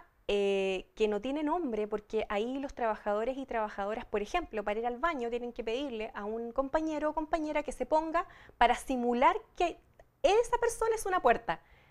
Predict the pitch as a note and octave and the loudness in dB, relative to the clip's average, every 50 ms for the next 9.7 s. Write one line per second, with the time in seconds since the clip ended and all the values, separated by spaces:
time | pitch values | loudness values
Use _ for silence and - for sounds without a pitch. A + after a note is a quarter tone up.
0 | _ _ - - - C#4+ D4 C#4 A#3 D#4 F4+ F4+ G4+ - - - C#4+ C4 - - | _ _ -4 2 4 4 6 8 8 8 8 8 2 2 0 -2 -4 -2 2 2
1 | G#3+ - - - - - - _ _ _ _ _ _ _ _ - A#3+ C4+ D#4+ E4 | 2 2 2 -6 -14 -14 -14 _ _ _ _ _ _ _ _ -8 -4 -2 0 0
2 | E4 D#4 D#4 C#4+ C#4+ D4+ D#4+ D#4 - D#4+ D4+ D#4 D#4+ D#4 - D#4+ D#4 D4+ D4 C#4 | 0 0 0 0 0 -2 -4 -2 -2 -2 -2 -2 -6 -2 -2 0 0 0 0 -2
3 | B3+ B3 A3+ G#3+ G#3+ G#3 A3 A#3+ C4+ D4 E4 G4 - - _ _ _ _ _ _ | -4 -6 -4 -4 -2 -2 -2 -2 -2 -2 -4 -8 -12 -20 _ _ _ _ _ _
4 | _ _ _ _ - G#3+ A3+ - - A#3 A3 G#3+ B3+ C4 C4 B3+ C4 C4+ C4+ C#4 | _ _ _ _ 0 0 0 0 -2 -2 -2 -2 -4 -4 -4 -4 -4 -4 -2 -4
5 | C#4 C4 A3 G#3 G3 - - B3 A#3+ B3+ C#4 E4 G#4 B4 - _ _ _ _ _ | -4 -4 -4 -8 -8 -8 -4 0 0 0 0 -2 -8 -10 -12 _ _ _ _ _
6 | _ _ _ _ _ - A#3 B3 B3+ C4+ C4 C4+ B3+ C4 C4+ C#4+ - - B3+ A#3 | _ _ _ _ _ 4 6 6 6 4 2 0 -2 -2 -2 -4 -4 -2 0 0
7 | A#3 A#3 - G#3+ G#3+ G#3+ A3+ A3+ G3 F#3+ F#3 F3+ F3+ - - - - - - - | 0 0 -2 -4 -4 -2 -4 -4 -2 -2 -2 -2 -2 -4 -8 -8 -8 -10 -12 -16
8 | _ _ _ _ - - - - _ - A3 A3 - - B3 B3 A#3 A3 G#3 G3+ | _ _ _ _ -20 -20 -20 -20 _ 2 2 2 4 2 2 2 2 0 0 0
9 | F#3 F3+ F3+ G#3 G#3 G#3+ G#3+ G#3+ G#3+ G#3+ G#3+ G#3+ G#3+ | 0 0 0 0 2 2 4 4 2 2 0 -2 -6